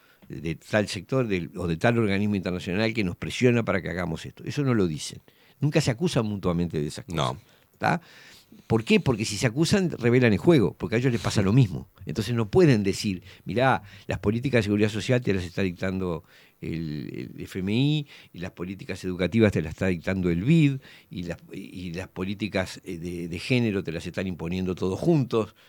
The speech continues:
Speaker 1: todos esos mismos organi-, organismos, y la financiación de las fundaciones, eh, del capital financiero, es decir, eso es lo que está ahí respaldando lo que se piensa, lo que se dice,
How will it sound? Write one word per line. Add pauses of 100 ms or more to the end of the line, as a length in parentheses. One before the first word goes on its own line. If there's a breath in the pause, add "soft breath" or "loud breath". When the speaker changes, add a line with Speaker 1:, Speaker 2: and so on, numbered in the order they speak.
(320 soft breath)
Speaker 1:
todos
esos
mismos
organi-,
organismos,
y
la
financiación
de
las
fundaciones, (540 soft breath)
eh,
del
capital
financiero,
es
decir,
eso
es
lo
que
está
ahí
respaldando
lo
que
se
piensa,
lo
que
se
dice,